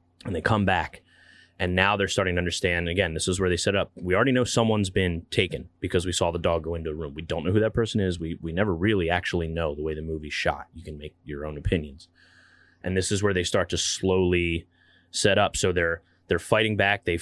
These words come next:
you know, they, the corpse isn't dead. So they have Bennings, who's one of the, one of the, the scientists, one of the doctors, and you have Windows. They're sort of, like, moving everything in. They, they wanna keep it, but they gotta lock it in storage.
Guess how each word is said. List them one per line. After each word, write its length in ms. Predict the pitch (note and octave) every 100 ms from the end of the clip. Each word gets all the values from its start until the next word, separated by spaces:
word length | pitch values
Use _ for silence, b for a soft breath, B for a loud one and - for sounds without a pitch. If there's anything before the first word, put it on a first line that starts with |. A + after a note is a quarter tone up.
| E2+
you 120 | G2
know, 80 | F2+
they, 140 | F2
the 140 | F2+ F#2+
corpse 540 | - A#2 - - - _ _ _ _ _ _
isn't 400 | A#2 G#2 B2+ -
dead. 320 | - F#2 A2+ - _
So 320 | - - F#2 F#2
they 140 | F#2
have 420 | F2 F#2 F2+ F2
Bennings, 520 | F#2 F#2 F#2 G2+ -
who's 260 | - F2+ E2+
one 160 | F2 E2+
of 60 |
the, 100 | D#2+ D#2
one 160 | F2+
of 100 | E2
the, 320 | E2 D#2+ D#2 D#2 -
the 80 | -
scientists, 560 | - F2+ F2 - F2 -
one 100 | D#2
of 40 |
the 80 | D#2
doctors, 460 | E2+ E2 F2 E2 - B B B B
and 400 | E2+ E2 E2 D#2+
you 120 | E2
have 140 | E2 E2
Windows. 500 | G2+ F#2 E2+ E2+ -
They're 160 | F2+ F2+
sort 240 | - F2+
of, 80 | E2
like, 140 | D#2+
moving 320 | F2 G2+ G2
everything 300 | F#2+ F2+ F#2+
in. 180 | G#2+ G2+
They, 200 | E2+ F2 -
they 160 | E2
wanna 320 | D#2+ G2 A2+
keep 320 | F#2 - B2+ B2
it, 80 |
but 80 | -
they 80 | E2+
gotta 180 | D#2+ D#2
lock 280 | E2 F2+ F#2+
it 80 |
in 80 | D#2
storage. 480 | - B2+ A#2+ A2